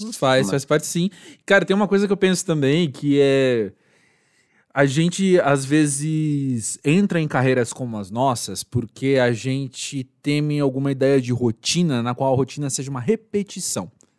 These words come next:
Speaker 1: né?
Speaker 2: Sim.
Speaker 1: Então, assim, o meu
Speaker 2: Uhum.
Speaker 1: dia de hoje é igual ao de amanhã. E eu penso, então, que uma ideia que talvez,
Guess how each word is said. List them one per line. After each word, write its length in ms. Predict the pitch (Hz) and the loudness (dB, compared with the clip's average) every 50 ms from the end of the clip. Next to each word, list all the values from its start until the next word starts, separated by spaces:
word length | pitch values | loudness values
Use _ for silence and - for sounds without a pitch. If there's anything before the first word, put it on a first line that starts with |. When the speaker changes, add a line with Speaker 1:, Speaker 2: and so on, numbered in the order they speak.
| _ _ | _ _
Speaker 1:
né? 220 | - 131 156 214 220 - _ _ _ _ _ _ _ | 0 0 2 0 0 -4 _ _ _ _ _ _ _
Speaker 2:
Sim. 80 | - 117 123 | -8 -4 -4
Speaker 1:
Então, 140 | 107 139 147 | -2 -2 -2
assim, 280 | 147 143 - - 127 120 | -2 -4 -4 -4 -4 -4
o 60 | 120 | -2
meu 100 | 127 127 | -2 -2
Speaker 2:
Uhum. 60 | 123 | -2
Speaker 1:
dia 200 | 104 110 156 156 | 0 0 0 0
de 140 | 143 131 139 | 0 0 0
hoje 220 | 135 151 147 143 165 | 2 2 2 0 0
é 20 | |
igual 220 | 151 131 135 143 | 0 2 2 2
ao 80 | 151 147 | 2 2
de 80 | 135 151 | 0 -2
amanhã. 420 | 151 160 156 156 135 107 98 90 - _ _ _ _ _ _ _ _ - | -4 -4 -4 -4 -4 -4 -6 -8 -10 _ _ _ _ _ _ _ _ -4
E 120 | 143 151 | 0 0
eu 100 | 165 165 | 2 0
penso, 500 | 165 - - 180 185 214 269 - - 226 | 0 0 -2 0 0 0 -2 -4 -6 -6
então, 520 | 190 175 - 156 156 170 170 147 120 107 104 - | -8 -6 -4 -2 -2 -2 -2 -2 -4 -8 -12 -16
que 580 | - - 147 143 139 135 131 123 110 95 - _ _ - | -16 -10 -6 -4 -2 -2 -2 -4 -6 -8 -12 _ _ -16
uma 1000 | 139 127 135 143 139 139 135 135 131 131 127 127 123 127 127 127 123 120 117 110 | -14 -12 -12 -12 -12 -14 -14 -14 -14 -14 -14 -14 -12 -10 -10 -8 -6 -6 -6 -8
ideia 560 | 113 127 123 123 117 143 139 147 151 156 147 127 | -8 -10 -10 -6 -2 0 0 2 2 0 0 -2
que 160 | - - 143 | -4 -8 -12
talvez, 520 | 123 - 120 110 127 135 127 - - - | -8 -6 -4 -2 -2 -2 -2 -4 -8 -10